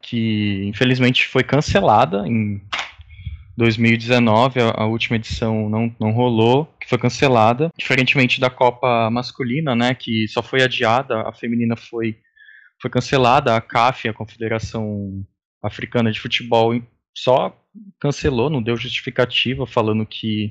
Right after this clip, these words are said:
a justificativa, na real, foi por conta da covid, né? Mas, tipo, eles não especificaram mais nada, se ia rolar o evento na, é, agora ou na próxima janela de, de semestre, e só, só fizeram isso,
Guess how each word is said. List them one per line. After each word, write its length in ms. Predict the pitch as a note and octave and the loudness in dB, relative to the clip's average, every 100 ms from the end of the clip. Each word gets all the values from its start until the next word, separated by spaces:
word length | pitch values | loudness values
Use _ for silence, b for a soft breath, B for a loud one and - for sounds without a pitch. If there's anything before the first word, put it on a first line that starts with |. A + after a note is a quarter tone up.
| - | 0
a 120 | D3 | 0
justificativa, 560 | D3+ - - D#3+ - E3 | 2 -2 0 -2 0 -2
na 80 | D#3+ | 2
real, 180 | D3+ | 2
foi 240 | D3+ - D#3+ | 0 -4 -4
por 140 | - | -6
conta 180 | D#3 D#3 | -6 -2
da 100 | D#3+ | -2
covid, 480 | D#3+ F3 D#3 C3+ A#2+ | -2 -4 -2 -2 0
né? 100 | A#2 | 0
Mas, 280 | A#2+ A#2 - | 2 0 -2
tipo, 260 | A#2+ - | -4 -2
eles 160 | B2 A#2+ | -2 0
não 380 | B2 B2+ C#3+ D3 | 2 2 0 -2
especificaram 720 | - C#3+ - D3 - C3+ B2 | -4 -6 -6 -12 0 2 2
mais 240 | B2 B2+ B2 | 0 -2 0
nada, 300 | A#2+ C#3 A#2 | 0 0 -2
se 260 | - A2+ | -6 -4
ia 100 | A#2 | -4
rolar 300 | A2+ A#2 A2+ | -2 -2 0
o 80 | A2+ | -2
evento 460 | A2 A2 A2 - A2+ | -4 -6 -6 -6 -6
na, 360 | A2 G#2 G2+ - | -4 -4 -8 -4
é, 300 | G#2 G#2 G2 | -2 0 0
agora 540 | G#2 G2+ A2 C#3 C3 A#2+ | -2 0 2 4 2 0
ou 60 | |
na 140 | A#2 A2 | -2 -4
próxima 720 | B2 A2+ - A#2 A2+ A2 G#2 | -6 -8 -6 -6 -4 -2 -2
janela 880 | A2+ A2+ G2+ A2+ B2 A2+ G#2 G2+ G2 G2 _ _ _ _ | -2 -2 0 0 0 0 -2 -4 -8 -14 _ _ _ _
de, 300 | - A2 - | -10 -10 -8
de 100 | A2 | -12
semestre, 800 | G#2 B2 A2+ A2 A2+ A#2+ - C#3+ - | -4 0 2 2 0 -2 -12 -16 -10
e 240 | B2+ B2+ | -8 -6
só, 460 | A#2+ - B2 B2+ C3 | -8 -6 -2 -2 -2
só 260 | - B2+ A#2 | -6 -6 -6
fizeram 400 | A#2+ A#2+ C#3 B2 | -2 -2 0 -2
isso, 240 | G#2 | -4